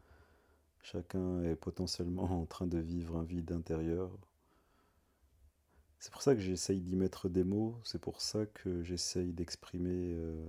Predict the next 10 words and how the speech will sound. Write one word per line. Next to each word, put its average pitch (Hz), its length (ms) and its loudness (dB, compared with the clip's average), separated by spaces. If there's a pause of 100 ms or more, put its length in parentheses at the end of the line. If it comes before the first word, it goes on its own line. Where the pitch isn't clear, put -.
(120)
mon 82 200 0
ressenti, 90 760 -4
mes 85 240 -2
émotions. 95 640 -2 (1120)
Parce - 180 -6
que - 100 0
j'en 92 140 4
éprouve 98 640 0 (100)
un 85 60 -2
besoin, 95 600 0